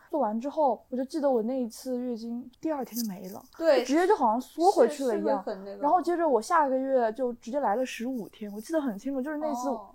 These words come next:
Speaker 1: 整个就全都紊乱了，
Speaker 2: 嗯。
Speaker 1: 所以我觉得就是最好还是不要特别剧烈的运动。
Speaker 2: 对，不要剧烈运动。
Speaker 1: 因为我觉得月经这个东西，它，它真的是一个，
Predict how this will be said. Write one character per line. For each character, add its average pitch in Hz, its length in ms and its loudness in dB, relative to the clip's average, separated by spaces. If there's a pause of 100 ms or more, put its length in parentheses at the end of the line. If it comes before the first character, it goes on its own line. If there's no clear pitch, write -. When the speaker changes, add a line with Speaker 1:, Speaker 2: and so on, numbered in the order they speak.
Speaker 1:
整 208 180 -4
个 214 80 -6
就 294 160 -4 (160)
全 202 240 -8
都 285 140 0
紊 226 240 -2
乱 214 240 0
了， 185 180 -8
Speaker 2:
嗯。 208 280 -12
Speaker 1:
所 196 120 -4
以 277 60 2
我 262 140 4
觉 208 100 -4
得 214 80 0
就 254 140 -6
是 233 200 -8 (160)
最 320 140 -2
好 254 60 2
还 196 180 -4
是 214 100 -8
不 - 220 -10
要 185 500 -2 (360)
特 - 120 -8
别 196 180 -8
剧 220 180 -10
烈 202 100 -6
的 190 40 -8
运 - 20 -8
动。 240 80 -2
Speaker 2:
对， 233 80 -2
不 196 100 -6
要 226 160 0
剧 233 220 -10
烈 208 120 -4
运 208 160 -12
动。 - 160 -10
Speaker 1:
因 381 80 -8
为 403 80 0
我 320 80 0
觉 233 120 -2
得 247 40 0
月 302 160 -4
经 294 140 -8
这 311 80 -6
个 294 80 -2
东 277 160 -4
西， 262 60 -8
它， 294 100 -2
它 294 100 -8
真 320 140 -12
的 311 80 -8
是 269 160 -8
一 247 80 -4
个， 233 180 -2